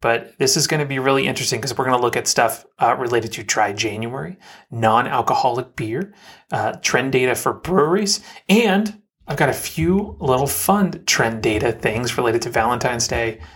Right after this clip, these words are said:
the Super Bowl, and Saint Patrick's Day. So what do all these things have in common? Well, we're gonna look at it today on the show. So where is this coming from? Uh, well,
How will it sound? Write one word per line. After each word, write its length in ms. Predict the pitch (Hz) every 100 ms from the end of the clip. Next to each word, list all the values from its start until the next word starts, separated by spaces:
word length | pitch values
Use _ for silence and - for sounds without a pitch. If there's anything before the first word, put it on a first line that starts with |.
| -
the 80 | -
Super 300 | - - 131
Bowl, 420 | 123 123 143 - _ _ _ _ -
and 320 | 113 107 110
Saint 320 | - 113 113
Patrick's 560 | - 208 202 147 139 -
Day. 320 | 127 123 - - - -
So 220 | - - 110
what 160 | 120
do 140 | 196 196
all 160 | 180
these 240 | 180 170 -
things 180 | 170
have 160 | 165 156
in 80 | 156
common? 340 | - 151 170
Well, 140 | 135 117
we're 160 | 135
gonna 140 | 156 151
look 160 | 131
at 120 | 131
it 160 | - - _ _ _
today 280 | - 117 107
on 160 | 113 113
the 40 |
show. 360 | - - - - _ - - _ - - -
So 120 | -
where 140 | 170 220
is 120 | 226
this 160 | 226
coming 260 | - 143 107
from? 220 | - - _ _ - - - - - -
Uh, 520 | 135 113 113 - - - _ _ _ _
well, 460 | 127 127 - -